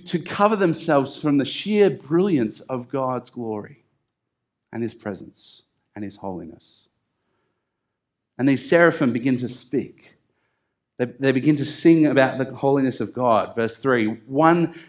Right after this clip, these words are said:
calls to another and says, "Holy, holy, holy is the Lord of hosts. The whole earth is full of his glory." In the English language, if,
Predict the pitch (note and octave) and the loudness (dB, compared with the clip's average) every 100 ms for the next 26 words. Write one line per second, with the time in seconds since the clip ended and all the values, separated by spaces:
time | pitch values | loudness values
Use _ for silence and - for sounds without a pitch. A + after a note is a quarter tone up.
0 | - - F3+ G3 G3+ G3 F3 D#3+ F3 E3+ | -12 -6 4 6 6 4 2 4 6 6
1 | C#3+ C3 B2+ C#3+ C3+ B2+ - - _ _ | 4 2 -2 0 2 0 -6 -20 _ _
2 | - F#3+ G3+ G#3+ G#3+ G3 G3+ F#3+ F#3 F3 | -4 6 8 8 8 2 4 6 6 6
3 | E3+ G#3 G3 F#3 F3 D#3 D#3 D3+ D3 C#3 | 4 4 6 6 6 4 2 2 2 0
4 | A2 G2 F2+ - - - - _ _ _ | -2 -8 -16 -18 -20 -20 -20 _ _ _
5 | _ _ _ _ _ - B2+ - F#3 F#3 | _ _ _ _ _ -4 -4 2 6 8
6 | E3 D3+ A#2 - - - - - D#3+ D3+ | 8 6 4 0 -8 -8 -12 0 4 4
7 | D#3 D3+ D3+ _ _ G#2 A#2 A#2+ - G#2 | 2 -4 -16 _ _ -12 -6 -6 -6 -10
8 | G2 F#2 F2+ F#2 _ _ _ _ _ _ | -8 -8 -12 -16 _ _ _ _ _ _
9 | _ _ _ _ _ _ _ _ _ - | _ _ _ _ _ _ _ _ _ -20
10 | _ _ _ _ _ _ C#3+ D3 D#3 D3+ | _ _ _ _ _ _ 0 4 6 4
11 | C3 - B2+ C3+ B2 G#2 A#2+ A2+ - | 2 0 0 2 0 -2 -4 -8 -8